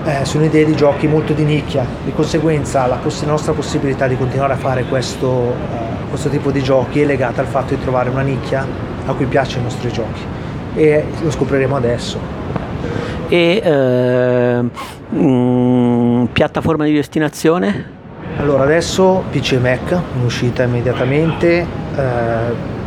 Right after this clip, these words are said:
Speaker 1: mobile, quindi I O S e Android, nel futuro,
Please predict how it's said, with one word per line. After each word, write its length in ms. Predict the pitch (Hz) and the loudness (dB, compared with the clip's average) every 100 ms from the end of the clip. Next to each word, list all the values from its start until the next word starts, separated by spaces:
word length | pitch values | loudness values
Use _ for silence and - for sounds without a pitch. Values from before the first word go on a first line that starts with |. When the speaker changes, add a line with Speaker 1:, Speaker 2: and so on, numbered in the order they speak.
| - | -4
Speaker 1:
mobile, 760 | 143 139 143 147 151 160 160 160 | 0 2 2 2 2 2 2 0
quindi 260 | 135 127 127 | 0 0 0
I 540 | 127 123 127 127 127 | 2 2 2 2 2
O 100 | 127 | 2
S 380 | 123 123 123 - | 2 2 0 -2
e 60 | 127 | 0
Android, 880 | 131 139 143 143 143 139 151 147 147 - - - - | 2 2 4 4 4 4 4 4 2 -2 -6 -6 -4
nel 160 | 143 | -2
futuro, 680 | 123 139 131 143 143 151 170 | -2 -2 0 2 4 4 2